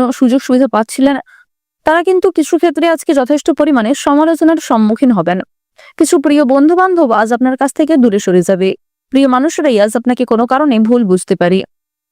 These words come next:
সুতরাং অবশ্যই পরিবেশ পরিস্থিতি বুঝে কাজকর্ম করবেন। যতটা সম্ভব নিজের দিক থেকে ঠিক থাকার চেষ্টা করবেন। আপনারা যারা নাচ, গান,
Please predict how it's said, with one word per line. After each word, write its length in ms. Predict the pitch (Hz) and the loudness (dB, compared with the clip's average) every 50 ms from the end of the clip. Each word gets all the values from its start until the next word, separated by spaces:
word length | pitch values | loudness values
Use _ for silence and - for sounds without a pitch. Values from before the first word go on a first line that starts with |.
| _ _ _ | _ _ _
সুতরাং 320 | - - 330 - 349 349 349 | -4 -2 0 2 2 2 2
অবশ্যই 420 | 320 285 285 339 370 - - 381 320 | 2 0 0 0 -2 0 -2 -2 0
পরিবেশ 300 | 320 285 262 254 277 285 - | 0 0 2 2 0 0 -2
পরিস্থিতি 420 | - 240 220 247 - - 240 262 | -2 -2 -2 -2 -2 -2 0 0
বুঝে 260 | 233 233 233 214 254 226 | 2 2 2 0 0 0
কাজকর্ম 440 | 214 208 208 - - 262 269 277 285 262 | -2 -2 -4 -4 -2 0 2 2 2 2
করবেন। 300 | 294 285 277 277 294 285 - - _ _ _ _ _ _ - | 0 0 0 0 0 -2 -2 -6 _ _ _ _ _ _ -2
যতটা 300 | 247 254 262 262 254 269 269 | 0 0 2 2 0 -2 -2
সম্ভব 360 | - 294 269 277 294 330 320 294 | 0 0 2 2 2 2 4 4
নিজের 300 | 277 285 294 285 339 330 | 4 4 2 2 2 2
দিক 140 | 277 311 269 - | 2 2 0 0
থেকে 220 | - 302 262 277 | -2 -2 0 0
ঠিক 200 | - - 233 208 - | 0 -2 -2 -4 -2
থাকার 260 | - 226 208 220 202 | -4 -4 -2 -4 -4
চেষ্টা 280 | - - 226 - - 269 | -4 -4 -6 -4 -4 -4
করবেন। 320 | 269 - 269 269 262 277 277 - - _ _ _ _ _ _ _ _ _ _ _ _ _ _ _ _ _ _ | -2 0 0 0 0 -2 -2 -4 -8 _ _ _ _ _ _ _ _ _ _ _ _ _ _ _ _ _ _
আপনারা 400 | - 269 302 302 359 381 349 262 240 254 262 | -2 -2 -2 0 -2 -2 0 0 0 0 0
যারা 220 | 254 277 277 285 277 269 262 | 0 0 0 2 2 2 2
নাচ, 300 | 262 269 277 294 302 277 - 269 233 | 2 2 2 2 0 -2 -4 -4 -2
গান, 240 | 226 240 233 233 247 | 0 0 2 2 0